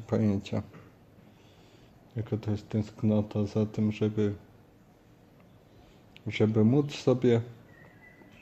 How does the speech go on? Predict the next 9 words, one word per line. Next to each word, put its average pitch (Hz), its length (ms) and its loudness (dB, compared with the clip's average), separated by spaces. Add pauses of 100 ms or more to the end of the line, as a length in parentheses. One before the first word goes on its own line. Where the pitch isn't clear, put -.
(3250)
o! 294 380 12 (120)
Ała! 131 420 6 (1500)
Żeby 113 340 0
móc 113 280 4
sobie 107 340 4
właśnie, 107 580 2 (800)
yy, 107 920 4 (580)
wyskoczyć 113 840 2 (920)
gdzieś, 117 640 -2